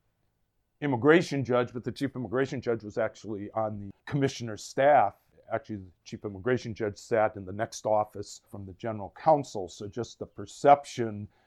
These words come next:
that this really wasn't an independent court system.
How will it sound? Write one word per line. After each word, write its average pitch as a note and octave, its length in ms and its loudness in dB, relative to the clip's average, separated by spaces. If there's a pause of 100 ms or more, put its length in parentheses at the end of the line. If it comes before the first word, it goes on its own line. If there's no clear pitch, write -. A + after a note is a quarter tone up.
(280)
that G2+ 260 -6
this A2 240 -10
really G#2+ 320 -6
wasn't G#2 420 -4
an G2 120 -14
independent G2+ 640 -12
court C#3 260 -2
system. - 240 -14